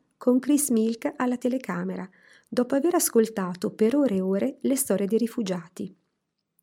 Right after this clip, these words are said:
È nato un video in cui una bambina siriana di nome Sidra racconta in prima persona la sua storia di profuga,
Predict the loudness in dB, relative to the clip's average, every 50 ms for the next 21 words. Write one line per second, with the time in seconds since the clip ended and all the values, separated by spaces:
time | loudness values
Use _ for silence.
0 | _ _ -20 _ _ _ _ _ _ _ _ _ _ _ _ _ _ 0 2 4
1 | 4 4 2 2 4 6 6 6 6 4 2 0 0 0 -2 -2 -2 -2 -6 _
2 | 0 0 2 2 2 2 2 2 2 2 2 0 0 0 0 2 2 0 0 0
3 | 0 0 0 2 2 0 0 -2 -4 -6 -4 -6 -4 -2 0 2 2 4 2 2
4 | 0 -2 -2 -4 -4 -4 -4 -4 -4 -4 -6 -8 -14 -20 -20 -20 -10 -4 -2 0
5 | 0 -2 -2 0 2 2 2 2 0 0 2 2 2 2 0 0 0 -2 -2 -2
6 | -2 -2 0 0 0 0 2 0 0 -2 -2 -2 -4 -4 -4 -2 -4 -2 -2 0
7 | 0 -2 -2 -2 -4 -6 -6 -8 -8 -8 -6 -6 -6 -8